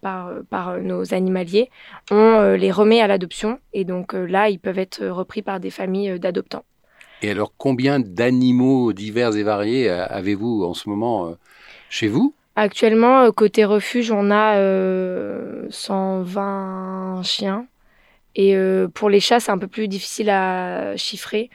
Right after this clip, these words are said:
Speaker 1: puisque du coup, il y en a beaucoup qui rentrent, mais il y en a aussi beaucoup qui sortent. Donc, euh,
Speaker 2: C'est-à-dire que, euh, en fait, ils sont adoptés assez vite ?
Speaker 1: Pour les chats, euh, oui, plus facilement que pour les chiens, forcément, puisque ça représente pas la même chose pour les, pour les adoptants. Mais, euh, les chats, on en a beaucoup qui rentrent, mais beaucoup qui sortent aussi.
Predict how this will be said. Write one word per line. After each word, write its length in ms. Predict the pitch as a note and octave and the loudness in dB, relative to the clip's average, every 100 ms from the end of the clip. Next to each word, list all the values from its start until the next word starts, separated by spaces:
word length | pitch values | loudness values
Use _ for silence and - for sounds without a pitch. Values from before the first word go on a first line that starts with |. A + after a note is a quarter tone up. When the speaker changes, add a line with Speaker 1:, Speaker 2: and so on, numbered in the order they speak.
| - _ - | -20 _ -14
Speaker 1:
puisque 220 | - G#3 | -4 -2
du 160 | F3+ | -2
coup, 220 | F#3 - A#3 | -6 -4 -2
il 460 | G#3 F#3+ F#3+ F#3+ | 0 0 0 0
y 100 | F#3 | 0
en 80 | F#3 | 0
a 80 | F#3+ | 0
beaucoup 260 | G3 G3+ | -2 -4
qui 120 | G#3+ G#3 | -4 -2
rentrent, 160 | A3+ | -2
mais 80 | G#3 | 0
il 20 | |
y 40 | F#3+ | -2
en 40 | |
a 60 | F#3 | -4
aussi 140 | - | -6
beaucoup 220 | G3 - | -10 -12
qui 140 | - G#3 | -16 -14
sortent. 400 | - F3+ - - _ - _ | -12 -12 -16 -20 _ -20 _
Donc, 300 | G#3 F#3+ - | -6 -6 -4
euh, 80 | G3 | -4
Speaker 2:
C'est-à-dire 420 | F#3 D#3 A#2+ E3+ | -2 0 2 2
que, 80 | F3 | 6
euh, 360 | C#3+ C3+ A2+ A2+ | 8 8 6 2
en 60 | |
fait, 240 | A2+ D#3 - | 2 -2 0
ils 20 | |
sont 120 | C#3 | 0
adoptés 440 | B2+ B2+ - D3 C#3+ | 2 2 2 2 2
assez 220 | A#2+ C3+ | 2 -2
vite ? 260 | E3+ - F#2+ F2+ _ | -2 -4 -6 -6 _
Speaker 1:
Pour 180 | - A3+ | 2 4
les 140 | G#3+ | 6
chats, 480 | G#3 - A#3+ B3+ A#3 | 4 4 4 6 8
euh, 400 | G#3 G#3 G3+ G3+ | 8 8 8 8
oui, 340 | G3 F#3+ G3 G3 | 6 4 0 -2
plus 180 | - | -8
facilement 480 | - G#3 - G#3 G#3 | -2 -2 2 2 4
que 80 | A3 | 2
pour 160 | G3+ G3+ | 0 -2
les 100 | F#3 | -2
chiens, 200 | - G3+ | -4 -6
forcément, 480 | G3 - G3 F#3+ | -8 -6 -4 -4
puisque 460 | G3 - - F#3+ F#3 | -8 -16 -14 -10 -10
ça 120 | - | -10
représente 340 | F3 G#3 F#3+ F3+ | -12 -12 -10 -8
pas 80 | |
la 80 | F#3+ | -10
même 140 | F3+ - | -10 -14
chose 180 | G#3+ | -18
pour 160 | - - | -18 -16
les, 280 | - - - - - - - | -14 -14 -16 -20 -20 -20 -6
pour 100 | G#3 | -2
les 140 | G3 | 0
adoptants. 440 | G3 F#3 - A3 | 0 -2 -2 0
Mais, 220 | A#3 G#3 F#3+ | 2 4 4
euh, 240 | F#3+ F#3+ F#3 - - | 2 0 -4 -16 -6
les 80 | G#3 | -2
chats, 140 | G3 | 2
on 80 | A#3 | 2
en 80 | G#3 | 2
a 80 | G3 | 0
beaucoup 320 | F#3 G#3 G#3+ | -2 -6 -8
qui 120 | - | -6
rentrent, 200 | G3 A3 | -4 -2
mais 80 | G#3 | -4
beaucoup 240 | F#3+ F#3 | -6 -8
qui 160 | G3+ - | -14 -16
sortent 240 | - - | -18 -18
aussi. 240 | - - | -18 -20